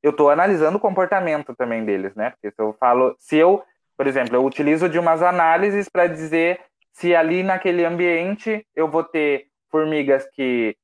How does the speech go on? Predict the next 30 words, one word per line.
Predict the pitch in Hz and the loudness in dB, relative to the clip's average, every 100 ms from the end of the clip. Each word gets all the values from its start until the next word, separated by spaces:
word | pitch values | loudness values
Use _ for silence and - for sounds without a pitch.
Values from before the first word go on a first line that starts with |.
| _ _ | _ _
que | - | -16
têm | 131 143 | -6 -2
uma | 143 139 | 0 0
mandíbula | 143 143 135 127 135 131 | -2 -4 -4 0 2 2
maior, | 143 180 170 170 214 | 2 2 4 4 2
que | 214 160 | -2 -8
estão | - 139 | -6 -4
relacionados | 143 127 127 147 131 123 123 120 | -2 -2 -2 -4 -2 -2 -4 -10
com | - 135 | -4 -2
a | 131 | -2
predação | 139 135 - - - 147 160 196 | -2 -2 -2 -2 -4 -2 0 -2
de | 139 | -2
outros | 127 127 135 | -2 -2 -4
organismos. | 139 139 185 185 214 240 247 _ _ _ _ | -2 0 -2 -2 -2 -4 -8 _ _ _ _
Então, | 151 160 | -4 -2
por | 165 | 2
elas | 160 156 156 | 2 2 0
terem | 156 151 147 - _ _ _ - | 0 2 0 -4 _ _ _ -6
mandíbulas | 139 139 143 151 156 | -6 -2 -2 0 0
maiores, | 185 185 185 | 0 2 2
naqueles | 202 190 175 | 0 -2 -2
ambientes | 185 175 165 170 185 185 | -2 0 -2 -2 -8 -12
tu | 170 | -8
tem | 165 165 | -8 -6
formigas | 160 156 165 170 | -4 -2 -2 -4
que | - 175 175 _ _ | -4 -4 -6 _ _
estão | - 160 | -2 -2
predando | 190 185 156 185 208 160 135 | 2 2 4 4 2 0 2
mais, | 117 107 107 | 2 0 -2
né? | 117 127 | -4 -6